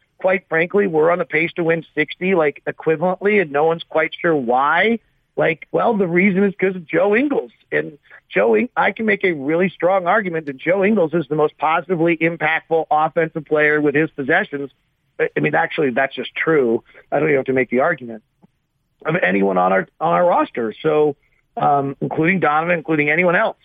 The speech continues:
So when you suddenly start kind of trying to figure out what this means, it means everything. It's incredible. Then you add in that he's just such an elite level pick and roll player. And that's a little bit of the trick with him, is that,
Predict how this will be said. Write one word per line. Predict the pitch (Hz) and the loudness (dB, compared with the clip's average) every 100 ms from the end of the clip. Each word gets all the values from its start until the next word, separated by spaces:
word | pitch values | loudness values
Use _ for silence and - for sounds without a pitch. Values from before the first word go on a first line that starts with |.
| - | -2
So | 143 139 - _ | 2 2 0 _
when | 151 147 | -4 0
you | 170 220 - _ - | 0 0 -4 _ -4
suddenly | 202 196 180 | 0 0 0
start | 190 185 _ _ _ _ - | -2 -2 _ _ _ _ -6
kind | 180 160 | -2 -2
of | 139 - | -6 -4
trying | 175 170 | -2 -2
to | |
figure | 160 180 | 0 2
out | 170 | 2
what | 143 | -2
this | 120 | -6
means, | 170 220 143 | -2 0 -2
it | 147 | -4
means | 175 190 - 180 | -2 -2 -4 -4
everything. | 190 160 120 113 107 - | -2 -2 -4 -8 -12 -12
It's | - | -10
incredible. | 151 143 190 208 135 135 | -8 -2 0 0 0 -2
Then | 180 269 | 0 2
you | 190 | 2
add | 151 151 | 2 0
in | 143 | 0
that | 143 | -2
he's | 135 | -2
just | - 151 | -4 -2
such | - 147 | -2 -2
an | 135 | -2
elite | 120 127 165 - | -2 0 0 0
level | 143 135 | -2 -2
pick | 139 165 | -4 -4
and | 131 | 0
roll | 143 254 247 | 0 0 0
player. | 135 127 127 135 _ _ - | 0 2 2 0 _ _ -6
And | 151 | -2
that's | 170 202 - | 0 -2 0
a | |
little | 202 208 | 2 2
bit | 208 | 2
of | 208 | 0
the | 214 | 0
trick | 247 302 | 0 -2
with | 160 135 | -2 -2
him, | 131 120 | -2 -4
is | 123 | -6
that, | 139 139 | -4 -4